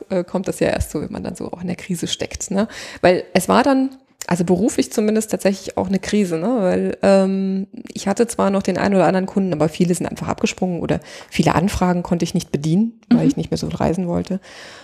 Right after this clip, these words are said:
Speaker 1: Und, ähm, da habe ich mich eben auf die Suche gemacht und geschaut, was kann ich denn wirklich gut, was will ich denn wirklich machen? Ähm, ja, und habe mich dann auch damals auch durch ein Coaching, ähm, quasi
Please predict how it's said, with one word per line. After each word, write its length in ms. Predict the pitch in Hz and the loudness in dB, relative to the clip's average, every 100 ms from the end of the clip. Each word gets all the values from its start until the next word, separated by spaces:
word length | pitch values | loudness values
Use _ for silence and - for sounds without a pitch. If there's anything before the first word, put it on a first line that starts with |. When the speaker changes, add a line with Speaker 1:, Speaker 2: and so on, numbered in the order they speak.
| - - | -12 4
Speaker 1:
Und, 480 | 190 190 190 185 - | 6 8 6 2 4
ähm, 300 | 185 190 190 | 4 4 2
da 140 | 185 | 2
habe 100 | 190 | 2
ich 80 | 226 | 0
mich 140 | 220 | 0
eben 120 | 208 202 | 0 -2
auf 120 | 185 | 0
die 100 | 196 | 2
Suche 240 | 196 - | 0 -2
gemacht 340 | 247 247 294 - | -2 0 -2 -2
und 120 | 202 | -2
geschaut, 480 | 196 196 180 226 190 | -2 -2 -2 0 0
was 240 | 190 - | -2 -2
kann 260 | - - 214 | 0 0 0
ich 180 | 240 | -2
denn 200 | - 240 | 0 2
wirklich 260 | 233 226 226 | 0 -2 -6
gut, 320 | - 233 - | -4 -4 0
was 260 | 185 - 185 | -2 0 4
will 220 | 220 - | 4 4
ich 160 | 233 - | -2 0
denn 240 | 233 226 | 0 2
wirklich 280 | 226 226 - | 0 -2 -2
machen? 360 | 220 226 220 - - - - - | -2 0 -2 -6 -16 -20 -20 -4
Ähm, 640 | - 202 202 202 202 202 202 - _ _ - | 4 4 4 2 0 0 -2 -8 _ _ 4
ja, 280 | 196 185 254 | 6 6 4
und 400 | - 214 214 226 | 2 0 0 -2
habe 100 | 226 | -2
mich 80 | |
dann 140 | - 214 | 0 2
auch 160 | 214 | 2
damals 320 | - 214 226 208 | 2 2 4 2
auch 80 | |
durch 200 | - 214 | 0 -2
ein 60 | 196 | -2
Coaching, 540 | - 214 - 226 226 226 - - _ - | -2 -2 0 0 0 -4 -14 -20 _ 0
ähm, 800 | 185 185 185 185 185 180 190 - | 2 2 -2 -6 -8 -10 -10 -8
quasi 580 | - 185 185 180 175 | -2 2 2 2 0